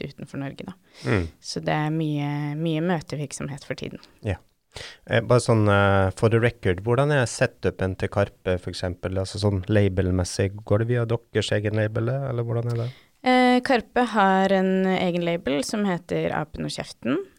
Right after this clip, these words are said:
Speaker 2: Mm.
Speaker 1: eh, som gir ut, eh, ny musikk, og så ligger jo katalogen til Karpe i paf,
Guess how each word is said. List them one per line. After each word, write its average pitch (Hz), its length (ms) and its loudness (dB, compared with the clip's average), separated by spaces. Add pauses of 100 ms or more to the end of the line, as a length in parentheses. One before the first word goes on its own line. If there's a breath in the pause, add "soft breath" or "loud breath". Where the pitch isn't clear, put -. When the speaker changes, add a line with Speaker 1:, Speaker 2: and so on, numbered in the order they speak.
Speaker 2:
Mm. 120 80 -8
Speaker 1:
eh, 175 720 0
som 175 420 -2
gir 160 200 2
ut, - 340 -8
eh, 165 180 0
ny 160 240 0
musikk, 156 560 -2
og 185 80 2
så 190 140 -2
ligger 165 260 -4
jo 160 200 0
katalogen 160 800 -2
til 175 100 -2
Karpe 156 360 -2
i 147 220 -4
paf, - 600 -14